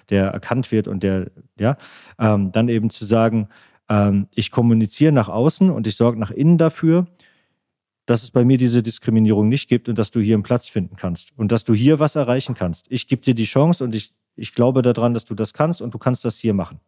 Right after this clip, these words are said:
So, du musst dich nicht unterordnen, du wirst nicht gebrochen, sondern du hast hier die Möglichkeit, das zu machen. Und, ähm, das ist halt das eine, diesen eigenen inneren Antrieb da halt eben auch auslebbar zu machen, den diese popkulturelle Strömung halt eigentlich befeuert.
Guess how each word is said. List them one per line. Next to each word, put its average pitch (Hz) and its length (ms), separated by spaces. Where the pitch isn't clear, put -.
So, 92 140
du 104 100
musst 127 220
dich 127 120
nicht 120 140
unterordnen, 143 560
du 113 100
wirst 110 200
nicht - 140
gebrochen, 127 440
sondern 117 240
du 110 80
hast 107 160
hier 123 120
die 113 100
Möglichkeit, 107 500
das - 120
zu - 100
machen. 87 280
Und, 135 340
ähm, 107 460
das 117 160
ist - 100
halt 117 160
das 113 140
eine, 170 300
diesen 120 240
eigenen 123 400
inneren 117 460
Antrieb 165 560
da 120 160
halt 113 180
eben 113 160
auch 98 180
auslebbar 151 840
zu - 180
machen, 165 420
den 113 200
diese 107 200
popkulturelle 104 640
Strömung 139 500
halt 113 180
eigentlich 110 460
befeuert. 156 580